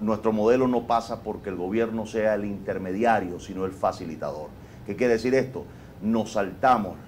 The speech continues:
la estructura que puede prestarse para corrupción y le ponemos en contacto o hacemos una comisión que pueda solo facilitar el crédito a los empresarios que vayan a activar sus líneas,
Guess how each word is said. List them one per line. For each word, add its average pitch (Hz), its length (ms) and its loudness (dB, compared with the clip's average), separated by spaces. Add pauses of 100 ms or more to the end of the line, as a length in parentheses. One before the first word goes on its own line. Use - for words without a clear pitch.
la 101 200 0
estructura 120 640 2
que 107 80 -8
puede 135 300 2
prestarse 107 540 -2
para 90 220 -2
corrupción 90 580 -4 (460)
y 117 100 0
le 110 100 4
ponemos 127 600 0 (180)
en 117 160 -2
contacto 107 580 0
o 92 240 0
hacemos 117 260 4
una 123 140 4
comisión 107 540 0
que 98 120 -6
pueda 110 440 -2
solo 131 600 0 (400)
facilitar 113 680 4
el 90 140 -4
crédito 92 640 2 (360)
a 107 420 6 (140)
los 101 460 0
empresarios 95 760 2
que 85 160 -4
vayan 95 280 0
a 98 40 -6
activar 87 320 -4
sus 87 180 -6
líneas, 90 420 -4